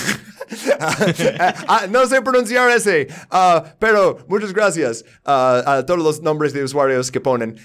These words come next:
Ah, y si aún no estás en el Patreon, tenemos niveles a partir de un dólar cincuenta centavos para tener algunos capítulos bonus.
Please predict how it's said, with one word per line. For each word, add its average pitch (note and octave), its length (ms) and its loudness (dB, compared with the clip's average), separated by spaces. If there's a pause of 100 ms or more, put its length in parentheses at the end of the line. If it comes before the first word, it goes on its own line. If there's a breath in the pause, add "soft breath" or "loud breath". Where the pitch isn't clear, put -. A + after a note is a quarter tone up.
(140 loud breath)
Ah, C#3 220 0
y D#3 240 0
si D#3+ 160 -2
aún C4 220 0
no C#4 60 4
estás C4 260 0
en A#3+ 60 -2
el A#3 80 -2
Patreon, A3 540 -2
tenemos F#3 400 -2
niveles E3+ 340 0
a D3 60 -2
partir C#3+ 280 -6
de C3 180 -2
un D#3+ 100 -6
dólar C3+ 240 0
cincuenta A#2 320 -8
centavos G3+ 560 -2
para A#2 200 -2
tener A2 260 -6
algunos D#3+ 500 -6
capítulos D#3 360 -4
bonus. D3+ 280 0